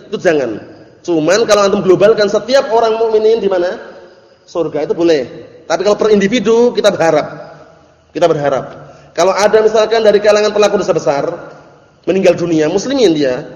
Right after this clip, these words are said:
cuman pelaku dosa besar, jangan dipastikan pasti masuk neraka. Pasti masuk neraka dia, kekal misalkan. Keliru nggak? Keliru. Yang benar bagaimana? Kita khawatir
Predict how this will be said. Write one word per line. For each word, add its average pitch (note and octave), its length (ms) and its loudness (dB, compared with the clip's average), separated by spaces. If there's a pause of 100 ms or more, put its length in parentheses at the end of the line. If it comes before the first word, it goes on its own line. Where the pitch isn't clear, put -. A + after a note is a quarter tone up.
(120)
cuman G3+ 160 0
pelaku G3+ 240 2
dosa E3 160 0
besar, D#3 240 -2
jangan F3+ 160 2
dipastikan G3+ 480 -2
pasti F#3+ 240 -2
masuk G#3 240 2
neraka. F#3 320 -2 (880)
Pasti F#3 320 -4
masuk F#3 160 0
neraka E3+ 240 -2
dia, C#3+ 240 -2
kekal F3 480 0
misalkan. A#2 400 -8 (320)
Keliru F#3 240 2
nggak? F#3 160 2 (960)
Keliru. A#3 320 0
Yang F3+ 160 -2
benar A3 160 -2
bagaimana? E3+ 640 -4
Kita G#3 160 -4
khawatir E3+ 640 -2